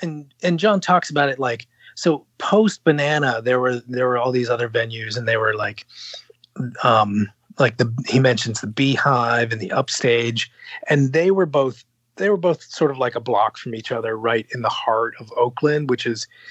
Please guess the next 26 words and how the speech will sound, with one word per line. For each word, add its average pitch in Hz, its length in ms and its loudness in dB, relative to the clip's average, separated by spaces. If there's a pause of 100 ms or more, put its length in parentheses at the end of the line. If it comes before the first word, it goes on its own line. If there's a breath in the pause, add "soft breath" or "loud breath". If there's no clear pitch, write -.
(540 loud breath)
essentially, 143 680 2 (140)
you 135 100 0
know, 113 320 0 (120)
in 139 180 -4
the 123 80 2
middle 120 580 0 (800)
of 135 220 2
the 120 100 2
University 123 560 2
of 113 120 -6
Pittsburgh's 127 460 0
campus. 120 720 0 (640 loud breath)
Um, 107 560 0 (640 loud breath)
and 131 160 4
then, 123 140 4
like, 107 220 2
Carnegie 127 400 2
Mellon 113 260 2
University 110 560 -2
is 104 60 -4
just - 280 -4
up - 300 -4
the 113 100 -2
street, 110 480 2
you 135 140 0
know, 113 320 0